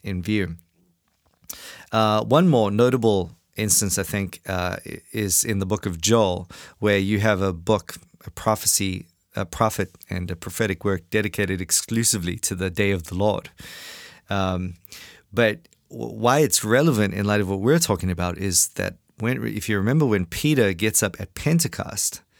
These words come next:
he tells us how to interpret, uh, Joel. So Joel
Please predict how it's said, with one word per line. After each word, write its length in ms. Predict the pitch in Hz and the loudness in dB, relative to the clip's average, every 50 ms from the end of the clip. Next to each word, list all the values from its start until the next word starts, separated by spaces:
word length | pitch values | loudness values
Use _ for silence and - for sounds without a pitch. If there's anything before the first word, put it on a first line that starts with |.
| _ _ _ _ _ _ _ _ _ | _ _ _ _ _ _ _ _ _
he 340 | _ - - 139 143 143 127 | _ -8 -4 0 0 0 0
tells 400 | - - - - 143 147 147 113 | -2 -4 -2 0 2 2 4 2
us 160 | 107 95 - | 2 2 2
how 120 | - 120 117 | 2 2 2
to 120 | 110 95 | 2 2
interpret, 540 | 95 90 - - - 131 123 - 95 95 - _ _ - - _ _ _ _ _ _ _ | 0 -2 -2 0 0 -2 0 -2 -4 -6 -8 _ _ -20 -20 _ _ _ _ _ _ _
uh, 300 | - 95 95 92 90 98 | -4 -2 -2 -2 -2 -4
Joel. 420 | 101 98 117 139 127 - - - - - - - - - - | -4 0 0 2 2 0 -2 -8 -14 -18 -20 -20 -20 -18 -14
So 140 | - - 92 | -12 -10 -4
Joel 360 | 90 117 131 135 139 139 139 | 0 2 4 4 4 2 0